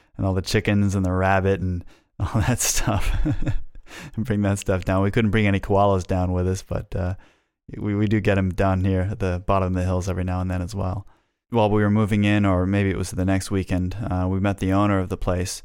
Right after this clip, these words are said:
He came around to change the locks and to do a couple of odd jobs around the place, fix some windows and that sort of thing.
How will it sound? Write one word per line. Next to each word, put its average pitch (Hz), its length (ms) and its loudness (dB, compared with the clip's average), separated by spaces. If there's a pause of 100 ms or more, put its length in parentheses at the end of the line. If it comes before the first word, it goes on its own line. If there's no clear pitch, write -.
(420)
He 104 100 -6
came 107 220 0
around 95 340 2
to 92 260 -2
change 98 340 -2
the 95 100 -2
locks 92 440 0
and 90 140 -4
to 104 100 0
do 98 140 2
a 92 40 -2
couple 104 260 -2
of 92 80 -2
odd 98 200 2
jobs 95 300 2
around 92 240 0
the 92 80 -2
place, 90 320 -2
fix - 220 -8
some 92 120 -4
windows 92 380 -2
and 95 100 -6
that 92 120 -6
sort 92 160 -6
of 90 80 -6
thing. 92 300 -6